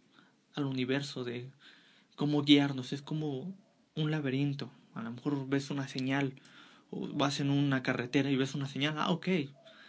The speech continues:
sé que Ciudad de México es a la derecha y a la izquierda me regreso a Puebla. Es normal, pero no, el camino no está lleno de señalamientos a cada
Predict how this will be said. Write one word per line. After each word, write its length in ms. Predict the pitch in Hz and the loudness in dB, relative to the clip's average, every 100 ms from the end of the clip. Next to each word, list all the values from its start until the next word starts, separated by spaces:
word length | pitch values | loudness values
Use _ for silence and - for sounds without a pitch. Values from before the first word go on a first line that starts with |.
| - - | -20 -18
sé 180 | - 160 | -4 -2
que 500 | 156 156 139 131 143 - - _ - - - - | 2 4 4 2 -6 -12 -20 _ -20 -20 -12 -2
Ciudad 340 | - 147 156 | 4 6 6
de 60 | 160 | 4
México 320 | 151 151 147 | 2 0 0
es 100 | 143 | 2
a 40 | |
la 100 | 127 | 2
derecha 460 | 123 165 180 170 151 | 4 4 4 0 2
y 80 | 131 | 2
a 60 | |
la 80 | 120 | 2
izquierda 640 | 120 - 143 131 123 - - - - - - - | 0 2 2 2 -2 -4 -12 -20 -18 -20 -20 -6
me 180 | 131 131 | -2 0
regreso 380 | 127 131 139 143 | 2 2 2 2
a 60 | |
Puebla. 480 | 143 160 131 127 127 _ _ _ _ _ _ _ _ _ _ - - - - _ _ _ _ _ _ _ _ _ _ _ - - _ _ _ _ | 4 4 4 0 -8 _ _ _ _ _ _ _ _ _ _ -20 -20 -20 -20 _ _ _ _ _ _ _ _ _ _ _ -20 -20 _ _ _ _
Es 120 | - 151 | -6 -2
normal, 420 | 151 147 156 147 | -2 0 0 0
pero 280 | 147 135 139 | 0 0 0
no, 640 | 156 160 151 139 - - | 2 2 2 -2 -6 -2
el 140 | 147 | -2
camino 320 | 143 139 160 160 | 0 -2 0 -2
no 60 | |
está 180 | 151 160 | 0 0
lleno 260 | 156 156 147 | 2 2 0
de 220 | 127 - | -2 -4
señalamientos 840 | - 135 127 127 135 143 143 147 | -4 -2 0 2 2 0 -2 -6
a 60 | - | -2
cada 300 | 139 139 | 0 0